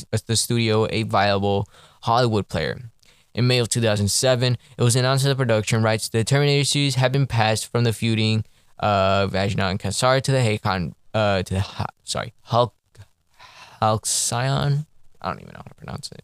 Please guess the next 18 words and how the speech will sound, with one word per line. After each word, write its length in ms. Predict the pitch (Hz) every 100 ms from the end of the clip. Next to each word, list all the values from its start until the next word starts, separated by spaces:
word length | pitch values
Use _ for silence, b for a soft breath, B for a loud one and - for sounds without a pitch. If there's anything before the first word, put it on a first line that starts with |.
| -
Company. 440 | - 123 101 65 - _ b b b b
The 100 | -
producers 640 | 131 147 160 156 160 156 -
hoped 320 | - 156 143
to 120 | 143
start 320 | - 135 135 -
a 80 | 120
new 140 | 120
trilogy, 640 | - 117 104 98 110 117 117 B B
and 160 | - 143
the 60 |
purchase 400 | 139 135 127 135
was 160 | 131 123
financed 500 | 117 110 110 110 -
with 160 | 117 113
a 80 |
loan 300 | 110 107 104
by, 180 | 104 101